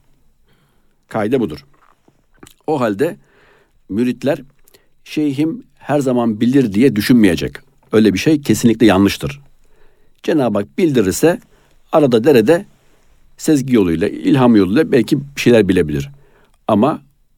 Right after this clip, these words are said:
o da bir insandır. Peygamber Efendimiz bile bir sürü sahabi gitti. Kırk tane mi, yetmiş tane mi sahabi hani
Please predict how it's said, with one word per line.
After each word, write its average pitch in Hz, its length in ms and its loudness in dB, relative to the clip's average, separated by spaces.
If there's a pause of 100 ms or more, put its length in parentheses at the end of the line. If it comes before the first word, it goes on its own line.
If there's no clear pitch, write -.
(120)
o 120 100 -4
da 87 120 -4
bir 76 160 -8
insandır. 127 540 -2 (880)
Peygamber 110 400 0
Efendimiz 110 540 2
bile 90 280 -2 (540)
bir 120 80 -4
sürü 117 180 -4
sahabi 104 460 0
gitti. - 300 -4
Kırk 131 220 0
tane 147 180 4
mi, 127 80 4
yetmiş 107 240 0
tane 135 180 4
mi 104 100 2
sahabi 107 380 2
hani 131 280 2